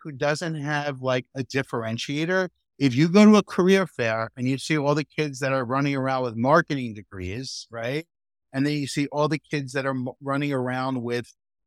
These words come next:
C S degrees, or, like, who have, who are in the computer club or are doing the things that, whatever it might be, like, in those worlds of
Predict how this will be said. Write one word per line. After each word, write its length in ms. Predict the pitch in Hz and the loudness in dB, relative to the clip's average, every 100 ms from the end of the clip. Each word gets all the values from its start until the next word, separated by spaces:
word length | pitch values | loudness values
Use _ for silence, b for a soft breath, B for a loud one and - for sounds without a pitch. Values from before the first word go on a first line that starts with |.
| - | -10
C 260 | - 147 | 2 6
S 220 | 151 185 - | 8 6 2
degrees, 540 | 127 95 98 131 - _ _ _ _ | -8 -8 -10 -12 -16 _ _ _ _
or, 500 | 147 156 143 139 131 - _ - | 0 2 4 2 -2 -8 _ 0
like, 200 | 123 - _ _ | 0 0 _ _
who 140 | 147 135 | -8 -6
have, 400 | 143 135 127 117 | -4 -2 -2 -4
who 140 | 147 131 | -8 -4
are 120 | 127 | -2
in 80 | 123 | -2
the 80 | 127 | -4
computer 520 | 143 127 151 131 131 | -8 -4 -4 -4 -6
club 540 | - 143 131 120 117 127 | -4 0 0 0 -4 -10
or 360 | 135 135 131 127 _ _ - | -8 -6 -6 -8 _ _ 0
are 80 | |
doing 380 | 135 147 147 143 | 2 2 0 -2
the 100 | 143 | -4
things 540 | 135 143 135 139 135 - | -4 -2 0 0 -2 -2
that, 280 | 127 127 123 | -2 0 -4
whatever 560 | 120 143 170 160 139 143 | -8 0 4 4 4 -2
it 60 | 117 | -4
might 260 | 127 127 - | -4 -4 -6
be, 360 | 127 127 120 123 | -4 -2 0 -2
like, 320 | 117 117 117 _ - | -2 -4 -6 _ -10
in 340 | 123 120 120 _ _ _ | -6 -6 -8 _ _ _
those 340 | 123 123 123 110 | -4 -2 -4 -6
worlds 560 | 117 120 117 113 - | -6 -4 -6 -8 -10
of 160 | 113 | -10